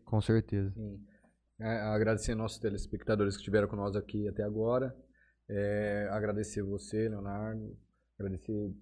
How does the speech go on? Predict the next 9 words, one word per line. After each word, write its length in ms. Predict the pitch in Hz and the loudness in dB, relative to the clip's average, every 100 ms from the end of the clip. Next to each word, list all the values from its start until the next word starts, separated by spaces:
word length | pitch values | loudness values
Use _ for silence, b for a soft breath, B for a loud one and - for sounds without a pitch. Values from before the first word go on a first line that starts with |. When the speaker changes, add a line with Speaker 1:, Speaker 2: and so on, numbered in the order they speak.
| - | -8
Speaker 2:
Juliano, 460 | 101 101 107 110 | -2 0 0 -2
todo 180 | 107 117 | -2 -2
mundo 240 | 113 113 107 - _ - | 0 -2 -4 -10 _ 0
pela 220 | 139 147 | 2 2
iniciativa 680 | 147 - 120 - - 120 113 | 0 0 -2 -2 -4 -4 -4
fantástica, 560 | - 123 117 107 104 107 | -4 -6 -2 -4 -4 -6
cara. 40 | 101 | -8
Fico 480 | - - 110 104 101 | -12 -8 -6 -6 -8
lisonjeado 600 | - 113 110 120 113 113 | -6 -6 -4 -4 -2 -2